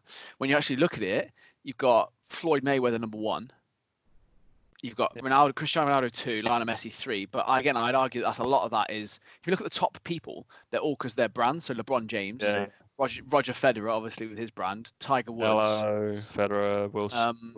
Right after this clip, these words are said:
Speaker 2: Wilson,
Speaker 1: but I
Speaker 2: Harold.
Speaker 1: think if you were to actually look at the numbers, like, for example, with basket-, a lot of basketballers, some of the, the better players get paid thirty-five million pounds a year. Like
Speaker 2: Yeah,
Speaker 1: Tony
Speaker 2: they,
Speaker 1: said,
Speaker 2: yeah,
Speaker 1: "Tom Brady's
Speaker 2: they're,
Speaker 1: thirty-five million a year." And then if
Speaker 2: they're
Speaker 1: you do the
Speaker 2: usually
Speaker 1: maths on it,
Speaker 2: talented, a lot bigger.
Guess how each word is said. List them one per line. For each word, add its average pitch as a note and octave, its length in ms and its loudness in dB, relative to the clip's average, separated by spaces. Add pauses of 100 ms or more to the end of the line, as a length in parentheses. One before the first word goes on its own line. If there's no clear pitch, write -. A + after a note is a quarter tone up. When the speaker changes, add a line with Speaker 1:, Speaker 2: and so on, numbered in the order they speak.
Speaker 2:
Wilson, G#2 500 -6
Speaker 1:
but G2+ 80 -10
I C3+ 40 6
Speaker 2:
Harold. C#3+ 140 4
Speaker 1:
think G#3+ 240 0
if F#3 180 -6
you G3 80 0
were F#3 80 4
to - 140 -2
actually F3+ 280 0
look F3 140 -2
at C#3+ 120 -4
the D3 100 -6
numbers, D#3+ 460 -4
like, A#2 180 0
for D#3+ 60 -10
example, D3+ 340 0
with A2+ 80 -6
basket-, - 340 2
a A#2 80 -4
lot D3 100 2
of C#3 60 -4
basketballers, - 720 -6 (420)
some - 200 0
of C3+ 60 0
the, B2+ 160 6 (160)
the C#3 60 -6
better - 280 -2
players G2+ 320 0
get - 100 -6
paid A2+ 380 2 (480)
thirty-five A#2+ 640 4
million A#2 260 -2
pounds A2 340 0
a G2 40 -10
year. B2+ 340 -2 (140)
Like A#2+ 140 6
Speaker 2:
Yeah, G#2+ 60 6
Speaker 1:
Tony A#2 160 6
Speaker 2:
they, B2+ 40 4
Speaker 1:
said, B2+ 120 4
Speaker 2:
yeah, B2+ 80 8
Speaker 1:
"Tom B2+ 80 4
Brady's C#3+ 220 2
Speaker 2:
they're, C3+ 80 2
Speaker 1:
thirty-five B2+ 380 2
million C3 180 -4
a A2 60 -6
year." F3+ 260 -2 (400)
And C3+ 80 2
then C#3 80 2
if C3 80 4
Speaker 2:
they're - 40 0
Speaker 1:
you D#3+ 60 -4
do F#3+ 100 -4
the E3 100 0
Speaker 2:
usually C3+ 40 -6
Speaker 1:
maths D#3 280 -2
on A2 80 -10
it, - 0 -
Speaker 2:
talented, G#2+ 160 -4
a - 20 -10
lot - 100 -14 (240)
bigger. - 160 -14